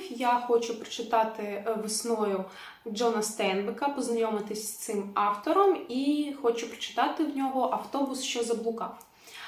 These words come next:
Це повинна бути на перший взгляд, е, на перший погляд дуже така проста історія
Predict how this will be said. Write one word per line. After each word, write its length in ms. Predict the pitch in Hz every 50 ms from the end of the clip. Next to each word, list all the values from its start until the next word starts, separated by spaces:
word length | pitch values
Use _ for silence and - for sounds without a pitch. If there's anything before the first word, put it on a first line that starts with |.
| - - - - - -
Це 260 | - 320 - 427 -
повинна 380 | 311 277 269 262 277 302 302 277
бути 340 | 254 226 247 262 - 247 233
на 120 | 226 226
перший 520 | 226 226 262 254 254 254 254 - - 233 208
взгляд, 500 | 202 202 196 220 226 226 220 220 214 214
е, 220 | 240 226 220 220 220
на 80 | 226 226
перший 360 | 226 233 233 233 - - -
погляд 460 | - 247 233 226 226 220 214 208 202
дуже 280 | 208 233 240 233 233 220
така 340 | 220 220 220 - 220 208 208
проста 800 | 208 - 226 233 220 - - - - 240 214 208 196 190 190 -
історія 640 | 240 - - - - - 359 392 466 466 427 381